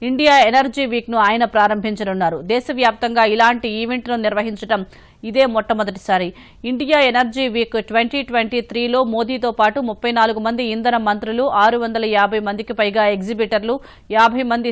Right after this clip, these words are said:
సీఈఓలు, పదివేల మందికి పైగా ప్రతినిధులు పాల్గొననున్నారు.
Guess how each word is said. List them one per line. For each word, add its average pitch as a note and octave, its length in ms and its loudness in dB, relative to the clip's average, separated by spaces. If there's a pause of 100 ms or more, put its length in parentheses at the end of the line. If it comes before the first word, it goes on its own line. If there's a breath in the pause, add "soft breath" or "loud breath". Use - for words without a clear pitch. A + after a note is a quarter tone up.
సీఈఓలు, A3+ 520 -2 (140)
పదివేల A#3 340 0 (120)
మందికి A3 320 -6
పైగా G#3 280 0
ప్రతినిధులు G#3+ 460 -4 (100)
పాల్గొననున్నారు. F#3 800 -2